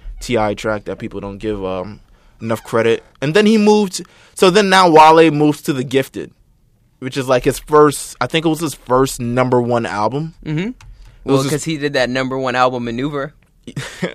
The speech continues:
Speaker 1: What do you mean? Drop it in the week that no one else drops?
Speaker 2: Yeah.
Speaker 1: <laughs>
Speaker 2: You drop it, you have a good, you have one or two strong singles,
Speaker 1: Right.
Speaker 2: like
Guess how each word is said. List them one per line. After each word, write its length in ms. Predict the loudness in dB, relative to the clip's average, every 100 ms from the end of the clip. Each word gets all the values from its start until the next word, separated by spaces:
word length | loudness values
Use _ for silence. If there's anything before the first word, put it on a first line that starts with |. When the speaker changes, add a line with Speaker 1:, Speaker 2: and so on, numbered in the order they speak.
| -12
Speaker 1:
What 100 | -4
do 60 | -2
you 60 | 0
mean? 260 | -2 -4
Drop 260 | 0 0 0
it 60 | -6
in 80 |
the 60 | -6
week 180 | -8 -6
that 100 | -6
no 80 | -4
one 140 | -4
else 160 | -4 -2
drops? 300 | -4 -4 _ _ _ -2
Speaker 2:
Yeah. 680 | 4 6 6 4 4 2 0 -8
Speaker 1:
<laughs> 100 | -12
Speaker 2:
You 160 | -10
drop 320 | -2 0 2 0
it, 140 | -4
you 100 | -2
have 160 | -4 -4
a 60 |
good, 160 | -8 -8
you 160 | -6 -4
have 160 | -4
one 320 | -6 -8 -6 -6
or 60 |
two 220 | -8 -10
strong 340 | -10 -8 -8 -8
singles, 460 | -10 -10 -12 -12
Speaker 1:
Right. 160 | -2 -2
Speaker 2:
like 140 | -2